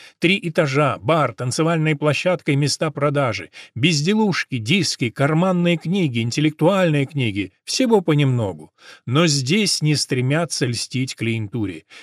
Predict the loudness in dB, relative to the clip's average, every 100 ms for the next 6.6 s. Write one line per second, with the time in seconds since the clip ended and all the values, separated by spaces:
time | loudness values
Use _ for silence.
0 | -8 -6 -2 -2 -2 -4 0 0 2 2
1 | 2 2 0 -2 -2 -2 -4 0 2 0
2 | -2 -2 -2 -6 -8 -12 _ _ _ _
3 | _ _ -4 0 2 0 2 4 6 6
4 | 4 4 2 2 2 4 2 2 -2 -2
5 | 0 0 2 2 0 -2 0 0 0 0
6 | 0 -2 -10 -12 -14 -16